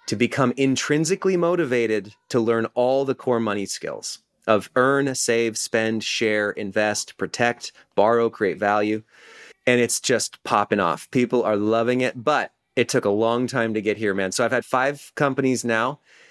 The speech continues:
a seven-figure exit, an eight-figure exit, a nine-figure I P O, and then one miserable failure,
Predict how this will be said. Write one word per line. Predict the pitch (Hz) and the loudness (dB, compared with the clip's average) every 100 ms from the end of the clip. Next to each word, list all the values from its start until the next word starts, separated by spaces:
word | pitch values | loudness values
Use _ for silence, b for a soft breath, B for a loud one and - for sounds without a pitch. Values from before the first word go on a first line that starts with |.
| b | b
a | 107 | -4
seven-figure | - 131 120 139 131 143 127 127 | 0 0 0 0 0 0 0 0
exit, | 131 131 - 143 135 _ _ _ - | 0 -2 -2 -2 -2 _ _ _ -2
an | 107 95 | -2 0
eight-figure | 120 135 - 143 127 | 2 0 0 0 2
exit, | 120 123 - 123 117 | 0 0 -2 -2 -2
a | 107 | -2
nine-figure | 107 107 113 123 - 123 120 117 | 0 2 2 0 0 0 0 0
I | 110 | 0
P | 110 113 113 | -2 0 0
O, | 110 107 | 0 -2
and | 113 110 | -4 -2
then | 107 104 104 | 0 -2 -4
one | 107 117 117 113 | 0 2 0 0
miserable | 120 117 120 110 104 107 101 98 | 0 0 0 0 0 0 0 -2
failure, | - 90 90 127 | 0 0 2 -2